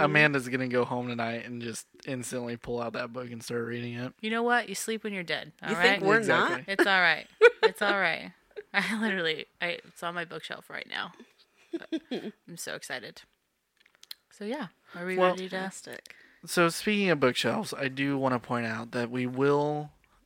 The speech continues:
Speaker 1: um, once I get kind of the technical difficulties figured out, we will be posting our episodes to YouTube. Um, and I came up with this fun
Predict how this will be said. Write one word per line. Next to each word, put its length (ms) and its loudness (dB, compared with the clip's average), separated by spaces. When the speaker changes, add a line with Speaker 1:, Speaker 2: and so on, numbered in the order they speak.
Speaker 1:
um, 680 0
once 520 -2
I 140 2
get 320 -2
kind 180 -2
of 60 -4
the 100 -2
technical 460 -2
difficulties 720 -8
figured 280 -4
out, 180 -4
we 140 -8
will 260 -2
be 120 -4
posting 440 -4
our 120 0
episodes 480 -4
to 580 -6
YouTube. 580 -6
Um, 600 -4
and 580 0
I 120 0
came 240 -4
up 180 0
with 100 0
this 180 0
fun 580 0